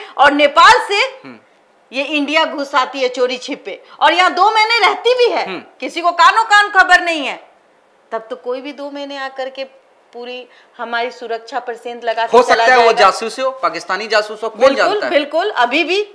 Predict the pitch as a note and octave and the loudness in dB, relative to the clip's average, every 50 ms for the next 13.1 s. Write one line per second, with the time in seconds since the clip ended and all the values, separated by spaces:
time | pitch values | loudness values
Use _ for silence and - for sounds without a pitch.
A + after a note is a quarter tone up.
0 | _ _ - D#3 - A2+ _ _ - - - - D4+ D4 C#4 C#4+ F4 E4+ E4 D#4 | _ _ -20 -20 -20 -20 _ _ 0 0 2 4 2 0 0 0 -2 -4 -4 -4
1 | D#4 D4 D#4 D#4 D4 D4+ D4+ C#4+ C#4+ C#4+ C#4+ A#3+ A3+ C#4 D4 E4 F#4+ F4+ - _ | -4 -4 -4 -4 -2 -4 -2 0 0 0 0 -2 -2 -2 -2 -2 -4 -8 -14 _
2 | _ - - B2+ A3+ B3+ B3+ B3+ C4+ C4 C4 D4 D4+ D4+ D4 C#4+ C4 C4+ C#4 A#3 | _ -20 -18 -8 -6 -6 -4 -4 -4 -6 -4 -4 -4 -2 0 0 0 0 0 0
3 | C4 B3+ B3+ C4 - D4 E4 - - _ _ _ _ _ - B3+ C4 C4+ C4+ C4+ | 2 2 2 2 -2 -4 -4 -6 -10 _ _ _ _ _ -4 -4 -2 -2 -2 -2
4 | C4 B3+ C#4 E4 D#4+ D#4+ D#4+ D#4+ D4 D4+ D#4 D#4 E4+ D4+ - - C#4 C#4 D4 E4 | -2 0 -2 0 0 0 2 4 4 4 4 4 0 0 0 0 2 4 4 4
5 | F4 F4+ E4+ D#4 D#4 E4 F#4 F#4 D#4 - - - - - - E4+ B3+ C#4+ C#4 A4+ | 4 4 0 0 0 -2 -2 -2 -4 -4 -8 -14 -20 -2 2 2 2 4 4 4
6 | B4 B4 G4+ F4+ F4+ G4+ A4 A4 G4 A#3+ - - - - _ - D#4 D#4 D4+ D#4 | 4 6 4 4 4 4 2 2 2 0 -2 -8 -16 -18 _ -6 -4 0 4 6
7 | D#4+ D#4+ E4 F4 E4+ E4+ E4 E4+ F#4 E4 E4 D#4+ E4 D#4+ D#4+ F4+ F#4 F4+ F4+ F4+ | 8 8 8 6 6 4 4 4 4 4 4 2 0 0 0 0 0 0 -2 -2
8 | F#4 - - F4 - E4 E4+ E4 E4 F4+ F4 F4+ E4 D4+ D4+ D#4+ D4+ D#4+ D#4+ D#4+ | -2 -4 -6 -6 -6 -4 -2 2 2 2 2 2 0 0 0 4 4 2 4 4
9 | E4+ D#4+ D#4+ D#4+ D#4+ - D#4+ D#4+ D#4+ D#4+ - - - - _ _ _ _ _ _ | 2 2 2 0 0 2 2 2 2 0 -4 -10 -18 -20 _ _ _ _ _ _
10 | _ _ _ _ _ _ _ _ _ _ _ _ - B3+ - - E4+ F#4+ F#4+ F4 | _ _ _ _ _ _ _ _ _ _ _ _ -10 -10 -6 -4 -4 0 4 4
11 | C#4+ D4+ C#4+ F#4 G#4 G#4 G#4 A#4 F#4 F4+ F4+ F4 D#4+ F#4 F#4+ F#4 F#4 D#4 D#4 D#4 | 4 4 4 2 0 2 4 2 2 2 0 -2 -4 -4 -2 2 2 2 4 2
12 | G#4+ G#4+ A4 G4 F#4+ G#4+ G#4 G4+ F#4 E4+ F4 F4 G4 - - G#4 - G#4 G4+ G4+ | 2 0 0 0 0 0 0 4 4 4 4 4 0 -4 -4 -4 -4 -2 2 2
13 | G#4 G#4 | 2 2